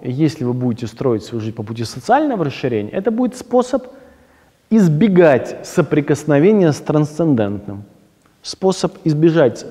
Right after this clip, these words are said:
соприкосновения с опытом расширения витального. Поэтому социальное, э, но расширение, как правило, ведёт всё время только по этому пути. Витальное расширение может провоцировать расширение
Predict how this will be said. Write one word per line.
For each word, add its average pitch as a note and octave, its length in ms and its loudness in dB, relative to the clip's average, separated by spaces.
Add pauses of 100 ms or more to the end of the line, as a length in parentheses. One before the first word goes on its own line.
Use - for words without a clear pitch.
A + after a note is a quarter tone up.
(140)
соприкосновения C3 880 -2
с - 120 -4
опытом C3 360 -4 (280)
расширения A#2+ 600 -2
витального. G#2+ 540 -8 (480)
Поэтому B2 320 -2
социальное, A#3+ 580 -2
э, D#3+ 600 0
но D3 140 -2
расширение, D#3+ 520 -2
как C3+ 240 -4
правило, F#3+ 340 2
ведёт B2 440 -2
всё - 200 -10
время B2+ 440 -2 (580)
только D#3+ 300 2
по - 120 0
этому C3 400 0
пути. G#2+ 560 -12
Витальное A2+ 520 -4
расширение G3+ 480 -4
может B2+ 280 -6
провоцировать B2+ 760 -6 (420)
расширение A#2 800 -8